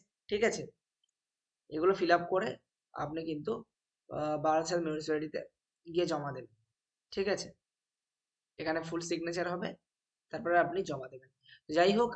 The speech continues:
আজকে ভিডিও এই পর্যন্ত। আর এই ধরনের চাকরির বিজ্ঞপ্তি এছাড়াও অন্যান্য বেশ কিছু আপডেটস আমাদের কাছে আছে, আমরা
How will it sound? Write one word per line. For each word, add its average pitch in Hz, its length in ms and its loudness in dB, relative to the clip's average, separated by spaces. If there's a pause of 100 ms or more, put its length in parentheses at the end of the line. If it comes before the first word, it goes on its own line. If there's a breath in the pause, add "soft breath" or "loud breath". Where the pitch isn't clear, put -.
আজকে - 180 -2 (100)
ভিডিও 196 220 6
এই 170 140 2
পর্যন্ত। 196 440 -2 (920 soft breath)
আর 170 80 6 (180)
এই 233 160 0
ধরনের 226 360 4
চাকরির 196 440 4 (360)
বিজ্ঞপ্তি 185 600 -4 (460)
এছাড়াও 185 380 2
অন্যান্য 180 340 0 (2250)
বেশ 214 240 10 (100)
কিছু 226 180 -2 (300)
আপডেটস 190 440 2
আমাদের 170 280 0
কাছে 170 180 0 (100)
আছে, - 140 -4 (100)
আমরা 160 140 -2